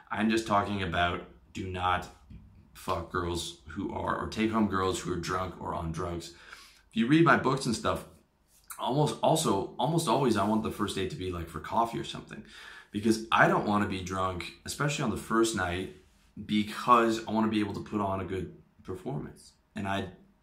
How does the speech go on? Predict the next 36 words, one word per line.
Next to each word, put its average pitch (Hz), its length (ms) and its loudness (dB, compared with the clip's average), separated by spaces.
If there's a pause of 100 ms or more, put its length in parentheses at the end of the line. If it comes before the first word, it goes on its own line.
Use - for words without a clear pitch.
(380)
drunk 113 280 4
sloppy 127 340 2
sex - 260 -2
is 90 100 -4
not 90 180 -2
particularly 90 540 -6
good, 98 380 -2 (280)
okay? 90 380 -10 (840)
You 160 200 -2
can 175 100 0
go 131 140 2
to 107 120 6
a 90 60 4
bar 156 260 4
or 135 60 6
whatever 95 540 0
and 92 300 -4
pick 101 120 -6
up 92 120 -6
a 92 40 -2
girl 90 120 -2
who's 90 180 -4
had 87 100 -4
a 87 60 -4
couple - 240 -8
beers, 101 340 -4
but 80 180 -10
the 85 100 -6
girl 110 280 2
who's 101 240 -4
just 92 160 -6
fallen 101 320 -2
over 87 220 -2
drunk, 95 500 -4
that 92 160 -6
is 87 300 -4